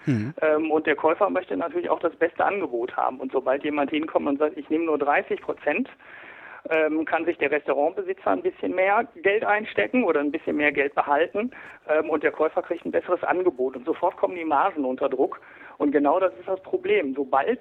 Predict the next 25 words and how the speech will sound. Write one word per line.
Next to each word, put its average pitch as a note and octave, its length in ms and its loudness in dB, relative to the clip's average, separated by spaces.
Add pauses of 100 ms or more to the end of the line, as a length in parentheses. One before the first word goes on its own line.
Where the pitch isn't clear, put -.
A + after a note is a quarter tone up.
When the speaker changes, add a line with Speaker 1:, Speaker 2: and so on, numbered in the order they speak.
(120)
Speaker 2:
die F3 100 -8
Konkurrenten F3 680 0
bekommen, G#3+ 720 -2
die F#3 300 -4
in D#3+ 180 -4
einem D3 320 0
Markt D3 460 0 (760)
mit E3+ 160 -2
einer D3+ 300 2
etwas G3+ 360 0
geringeren E3 560 0
Marge, C#3+ 720 2 (300)
äh, - 20 -10
rangehen, C#3 680 0 (200)
zum D3 160 0
Beispiel, A#2 720 0
weil E3+ 180 2
sie E3 80 -12
die D3+ 100 0
Kunden F#3+ 440 -2
haben, D3+ 320 0
wie B2 80 -10
die B2+ 100 -12
gelben B2 360 -4
Seiten, B2+ 480 0